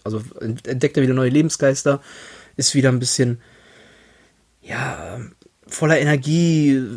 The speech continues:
findet so langsam wieder den Weg zurück. Das war wirklich ein toller Film, den ich an dieser Stelle dann dementsprechend wirklich auch weiterempfehlen möchte. Das war ein toller Tipp gewesen. Und ja, schaut mal gerne rein.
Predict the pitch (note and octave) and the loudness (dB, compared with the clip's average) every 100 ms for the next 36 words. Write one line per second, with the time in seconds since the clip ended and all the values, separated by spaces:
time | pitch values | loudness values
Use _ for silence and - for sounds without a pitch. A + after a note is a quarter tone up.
0 | D2+ - - - D#3+ C#3 C#3 D3+ D#3+ D#3 | -14 -18 -12 0 2 2 4 4 4 4
1 | D3 C#3 B2+ C#3 E3 - C3+ C#3+ C3+ B2 | 4 4 4 2 2 0 0 0 -2 -2
2 | C#3+ C3+ C3+ D#3+ D#3 - D#3 D3 - E3 | 2 2 0 -2 -2 2 2 2 0 0
3 | D3 C#3 - C3+ C#3 B2+ - C3+ C3+ B2+ | 0 -2 -2 -4 -2 -4 0 2 2 2
4 | B2 F2+ C3 C3+ B2 - B2+ - A#2 A#2 | -2 -4 -2 -2 -4 -4 -4 -2 -6 -8
5 | _ A#2+ B2 C3+ - C3 B2 - _ - | _ -8 -2 -2 0 0 0 -8 _ -2
6 | C3+ E3 D3 C#3 - C#3+ C3+ C3+ - B2+ | 0 2 2 0 2 2 4 0 0 -2
7 | A#2 B2+ A#2 D#3+ C#3 - D3+ - C3+ C3 | 0 0 2 2 2 2 -4 -4 -4 0
8 | C3 B2+ C3 B2+ _ _ _ _ _ _ | 0 0 -4 -6 _ _ _ _ _ _
9 | _ _ _ _ _ B2 B2 B2+ B2 A#2+ | _ _ _ _ _ -2 0 0 0 -2
10 | A#2 - _ _ _ _ _ _ - A2 | -6 -12 _ _ _ _ _ _ -10 -8
11 | - _ _ - - D3+ D3+ C3 C3+ C3+ | -10 _ _ -4 0 0 2 2 2 2
12 | A#2+ C3 C#3 | 0 0 0